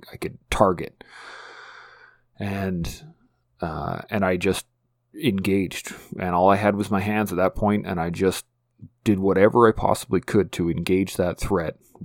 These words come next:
we-, in-, right down to my bare hands. And, um, and again, I, you know, I could never quite get a hold of it. I couldn't quite get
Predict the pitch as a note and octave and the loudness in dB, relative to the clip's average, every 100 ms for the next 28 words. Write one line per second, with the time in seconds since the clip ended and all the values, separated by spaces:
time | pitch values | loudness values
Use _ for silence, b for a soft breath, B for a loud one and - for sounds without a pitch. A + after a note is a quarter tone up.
0 | - _ _ _ - G#2+ A2+ A#2+ G2+ G2 | -20 _ _ _ -8 -4 -2 -4 -6 -10
1 | _ - A#2 A2+ A2+ G#2+ G2+ F2+ F2 G2 | _ 4 4 4 0 0 0 -4 0 0
2 | F#2+ G2 F2+ E2+ E2 - _ b b b | 0 -2 -4 -6 -8 -12 _ b b b
3 | b b b b b b _ _ - F2+ | b b b b b b _ _ -10 -8
4 | E2 D#2+ D#2 D2+ E2 D#2 D2+ D2 C#2+ - | -6 -10 -10 -6 -6 -4 -6 -10 -14 -16
5 | - _ _ _ _ _ _ _ _ _ | -18 _ _ _ _ _ _ _ _ _
6 | _ _ _ _ _ _ - G#2 F#2 F2+ | _ _ _ _ _ _ -6 -4 -4 0
7 | G2+ F2+ E2+ - F2+ F2 - - G#2 F#2+ | 0 0 -4 -4 -4 -4 -8 -12 -6 -2
8 | F#2 F2+ F#2+ G2+ A2+ A2 - - G#2+ F#2+ | -2 -4 -4 0 2 0 -2 4 4 4
9 | - A2 E2 - C3 A#2 A2+ G2+ F#2 E2+ | 0 0 0 2 4 4 2 2 0 -2
10 | - G#2 F#2+ - G2+ F#2+ - _ _ _ | -4 -4 -6 -2 2 2 -2 _ _ _
11 | - _ _ _ - B2+ A#2 | -20 _ _ _ 0 0 2